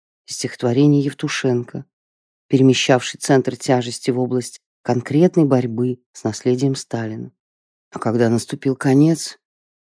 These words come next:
моим многолетним квартирным мытарствам, и я получила кооперативную однокомнатную квартиру, я сожгла старую папку,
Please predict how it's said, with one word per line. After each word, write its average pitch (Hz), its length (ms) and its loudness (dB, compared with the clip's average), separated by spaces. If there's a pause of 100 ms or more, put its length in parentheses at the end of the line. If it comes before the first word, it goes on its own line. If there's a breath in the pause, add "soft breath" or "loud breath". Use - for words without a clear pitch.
(120)
моим 131 240 6
многолетним 135 760 4
квартирным 123 840 0
мытарствам, 120 840 -6 (560)
и 127 60 2
я 127 100 4
получила 127 480 -2
кооперативную 123 1040 -2 (260)
однокомнатную 123 840 -2
квартиру, 120 600 -6 (400)
я 160 100 2
сожгла 156 540 2
старую 123 440 -2
папку, 123 560 -10